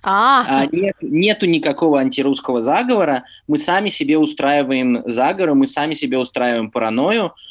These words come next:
Speaker 2: а, потому что, а, терапевтический эффект, э, теории заговора,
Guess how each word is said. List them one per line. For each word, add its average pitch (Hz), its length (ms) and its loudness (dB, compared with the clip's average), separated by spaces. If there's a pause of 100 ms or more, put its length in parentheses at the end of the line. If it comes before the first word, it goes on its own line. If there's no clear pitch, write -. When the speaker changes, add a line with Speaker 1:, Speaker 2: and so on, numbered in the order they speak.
Speaker 2:
а, 123 440 2
потому 127 360 0
что, 143 560 0
а, 135 220 -2
терапевтический 143 800 -4
эффект, - 440 -4
э, 110 440 -2
теории 123 320 0
заговора, 170 560 0